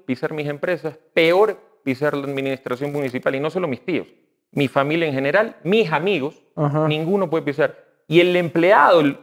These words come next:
Speaker 1: el funcionario público, el empleado del municipio que recibe una llamada de mi familia, de mis amigos, de mis tíos, es el
Speaker 2: Ajá.
Speaker 1: primero que se va.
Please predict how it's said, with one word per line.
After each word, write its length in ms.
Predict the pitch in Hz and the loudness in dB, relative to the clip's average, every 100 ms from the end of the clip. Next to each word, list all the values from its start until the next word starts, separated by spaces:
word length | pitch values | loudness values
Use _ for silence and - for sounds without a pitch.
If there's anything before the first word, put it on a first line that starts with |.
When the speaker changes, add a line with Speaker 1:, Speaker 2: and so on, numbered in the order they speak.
| - | -2
Speaker 1:
el 220 | 143 139 | 0 -2
funcionario 680 | - 156 156 170 233 214 151 | -6 -4 -4 -2 0 0 0
público, 320 | 208 151 131 | 0 2 0
el 80 | 131 | -2
empleado 320 | 127 156 202 | 0 2 2
del 80 | 180 | 2
municipio 580 | 147 135 160 127 123 | -6 -4 -4 -2 -4
que 400 | - 131 123 _ - | 0 -2 -2 _ -4
recibe 400 | 123 120 208 214 | -2 0 0 0
una 120 | 165 | 2
llamada 340 | 131 139 160 | 0 -2 -2
de 60 | 151 | -2
mi 200 | 131 117 | -4 -6
familia, 500 | - 123 147 143 127 | -6 -2 -2 0 0
de 60 | 117 | -2
mis 120 | 117 | -6
amigos, 300 | 110 151 139 | -4 -2 -2
de 80 | 127 | -6
mis 180 | 123 | -8
tíos, 140 | - 262 | -6 0
es 60 | |
el 60 | 143 | 0
Speaker 2:
Ajá. 40 | 139 | 2
Speaker 1:
primero 260 | 147 156 | 0 0
que 80 | 139 | -2
se 80 | 139 | -4
va. 160 | 147 | -4